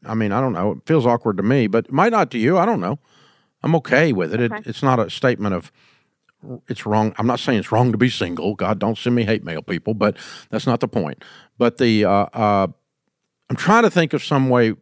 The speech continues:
Speaker 1: that I can do it on a relationship level, something that is not awkward, that, uh, is just me saying thank you and saying I appreciate you and so on.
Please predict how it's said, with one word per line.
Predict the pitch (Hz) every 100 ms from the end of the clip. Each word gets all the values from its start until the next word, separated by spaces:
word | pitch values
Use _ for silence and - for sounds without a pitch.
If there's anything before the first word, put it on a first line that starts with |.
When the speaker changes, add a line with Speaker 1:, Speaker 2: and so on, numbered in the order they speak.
| _
Speaker 1:
that | 123 110
I | 123
can | 123 117 107
do | 120
it | 113
on | 107
a | 98
relationship | 95 98 104 131 123 117 107 113 98
level, | 92 95 92 87 90 92 _ _ _ _ _ _ _ _ _ _ _
something | - - 120 110 110
that | 101 98
is | 95 90
not | 113 101 -
awkward, | 101 98 - 98 87 85 _ _ _ _
that, | - 101 92 92 -
uh, | 104 95 90 -
is | 101 87
just | - 107 -
me | 104
saying | 92 98 92 85
thank | 92 87 -
you | 85 85
and | 85 82
saying | - 98 92
I | 87
appreciate | - 101 - - 82 -
you | 82 90
and | - 95 90 85
so | - 104 92
on. | 78 76